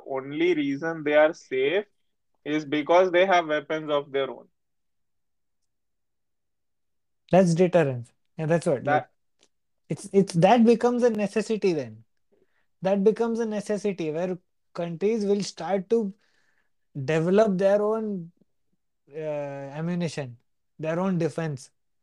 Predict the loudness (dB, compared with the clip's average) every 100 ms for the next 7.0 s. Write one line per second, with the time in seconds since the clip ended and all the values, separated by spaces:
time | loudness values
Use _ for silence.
0 | _ _ _ _ _ _ _ -6 -2 2
1 | 2 2 2 2 0 -4 _ -4 -4 -4
2 | -2 2 4 6 6 4 2 2 2 -2
3 | -6 -4 -2 -2 -2 0 -2 0 -4 -4
4 | -4 -2 -2 -4 _ _ _ _ _ _
5 | _ _ -10 -4 -2 0 0 -2 0 0
6 | 2 0 -4 -4 -2 -2 -2 -4 -4 -8